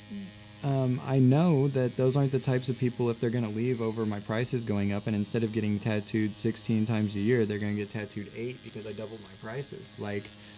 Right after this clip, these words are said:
you know what I mean? Like, that's obviously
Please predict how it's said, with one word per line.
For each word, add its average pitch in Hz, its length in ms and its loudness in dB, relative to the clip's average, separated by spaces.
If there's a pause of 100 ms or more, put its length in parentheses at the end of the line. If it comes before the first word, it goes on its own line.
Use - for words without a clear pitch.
(480)
you 135 140 8
know 139 60 8
what 131 80 6
I 120 60 6
mean? 120 220 4
Like, 113 180 2 (280)
that's 117 260 4
obviously 107 800 2